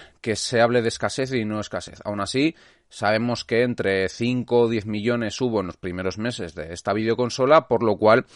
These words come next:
no entiendo que solo pensaran que, eh, iban a descargarse cincuenta mil y cien mil unidades. Eso se trasladaría en menos de un uno por ciento, lo cual es un poco absurdo. Si bien es cierto que no todos los jugadores que tienen o poseen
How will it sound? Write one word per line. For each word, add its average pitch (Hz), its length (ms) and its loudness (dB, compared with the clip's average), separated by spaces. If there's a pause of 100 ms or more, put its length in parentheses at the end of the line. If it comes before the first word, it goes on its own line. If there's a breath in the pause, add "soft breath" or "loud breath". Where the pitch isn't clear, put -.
(220 loud breath)
no 117 120 0
entiendo 117 400 0
que 110 120 -4
solo 110 240 0
pensaran 110 560 0
que, 110 360 -2
eh, 85 440 -4
iban 113 480 2
a 98 160 2
descargarse 95 640 0
cincuenta 98 500 -4
mil 95 240 -4
y - 80 -12
cien 95 220 -8
mil 110 140 -2
unidades. 104 480 0 (340 loud breath)
Eso 107 200 -4
se 113 140 -4
trasladaría 110 640 2
en 117 80 -2
menos 104 320 -4
de 104 240 -2
un 107 300 -8
uno 107 260 -6
por 101 160 -2
ciento, 127 400 0
lo 98 180 -4
cual 90 440 -4
es - 280 -10
un 92 160 -10
poco 95 320 -4
absurdo. 87 520 -6
Si 107 200 -14
bien 92 160 -12
es 92 140 -12
cierto 110 340 -2 (440 loud breath)
que 117 380 0 (280)
no 95 340 -10
todos 110 500 0
los 101 180 -4
jugadores 104 760 -2
que - 120 -18
tienen 95 320 -8
o 95 120 -6
poseen 104 480 -6